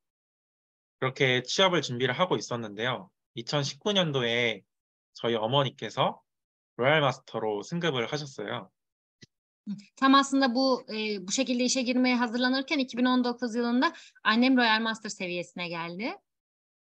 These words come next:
Speaker 1: 그래서 회사에서 그 로얄 마스터 승급자랑 그 승급자의 가족을 유럽 크루즈 여행을 보내주게 되었거든요.
Speaker 2: Böyle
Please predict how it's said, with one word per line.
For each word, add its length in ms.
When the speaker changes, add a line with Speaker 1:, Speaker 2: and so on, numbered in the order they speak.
Speaker 1:
그래서 540
회사에서 720
그 120
로얄 400
마스터 640
승급자랑 760
그 120
승급자의 800
가족을 680
유럽 360
크루즈 320
여행을 600
보내주게 1000
되었거든요. 640
Speaker 2:
Böyle 120